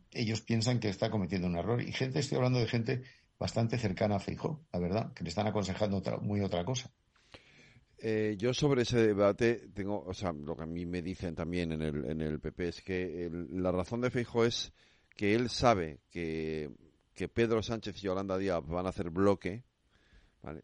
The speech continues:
Speaker 2: Pero él no
Speaker 1: Ah,
Speaker 2: quiere
Speaker 1: pues eso es
Speaker 2: hacer,
Speaker 1: obvio.
Speaker 2: claro, pero él no quiere hacer bloque. O sea, él no quiere presentarse en ese
Speaker 1: Entonces,
Speaker 2: debate.
Speaker 1: oye, ¿y entonces se ausenta?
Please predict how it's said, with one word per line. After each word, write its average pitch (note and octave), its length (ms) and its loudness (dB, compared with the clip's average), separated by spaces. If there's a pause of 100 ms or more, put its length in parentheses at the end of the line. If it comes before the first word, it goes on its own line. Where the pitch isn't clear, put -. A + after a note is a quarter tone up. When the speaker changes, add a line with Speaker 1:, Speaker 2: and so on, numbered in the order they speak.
(160)
Speaker 2:
Pero G2+ 280 0
él A#2 140 0
no A#2 80 0
Speaker 1:
Ah, A2 80 -2
Speaker 2:
quiere A2+ 200 2
Speaker 1:
pues F#2+ 40 6
eso G2 80 2
es G2+ 60 2
Speaker 2:
hacer, A2 120 4
Speaker 1:
obvio. A2 320 4
Speaker 2:
claro, A2 320 2
pero G#2 220 2
él A#2+ 140 2
no A#2+ 100 0
quiere G2+ 220 2
hacer D#2+ 220 -4
bloque. C#2+ 400 -8 (1300)
O - 20 -16
sea, G#2+ 180 2
él A#2 80 2
no B2+ 120 2
quiere A#2+ 260 4
presentarse G#2+ 600 2
en A2 80 6
ese G#2 80 4
Speaker 1:
Entonces, D#3 160 6
Speaker 2:
debate. G#2+ 180 6
Speaker 1:
oye, C#3 80 4
¿y B2 80 6
entonces D3 300 4
se F#3+ 60 6
ausenta? D3+ 560 4